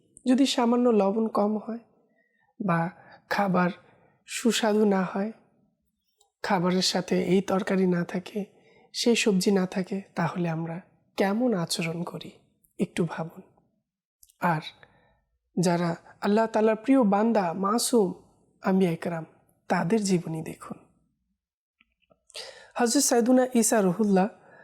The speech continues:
আলা নবিয়িনা ওয়া আলাইহি সালাতু ওয়াস সালাম নিজের জন্য কোনো ঘর তৈরি করেননি। আল্লাহু আকবার। যেখানে ঘুম এসে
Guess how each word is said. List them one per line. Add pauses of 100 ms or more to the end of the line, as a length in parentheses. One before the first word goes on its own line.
(440)
আলা
নবিয়িনা
ওয়া
আলাইহি
সালাতু
ওয়াস
সালাম (140)
নিজের
জন্য (100)
কোনো
ঘর
তৈরি
করেননি। (320)
আল্লাহু
আকবার। (1700)
যেখানে
ঘুম
এসে